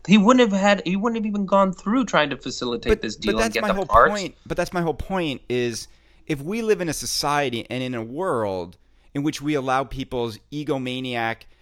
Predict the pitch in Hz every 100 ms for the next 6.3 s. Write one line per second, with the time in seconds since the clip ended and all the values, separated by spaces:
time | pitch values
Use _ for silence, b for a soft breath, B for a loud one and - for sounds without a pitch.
0 | _ _ - 135 123 117 98 - - -
1 | 139 - 127 101 - 127 127 - 131 120
2 | - 113 113 113 - 151 139 135 123 120
3 | 113 _ _ - 123 - 156 135 - 156
4 | 196 233 202 185 139 85 - 123 - 165
5 | 180 - - 156 147 143 139 107 104 117
6 | 120 104 92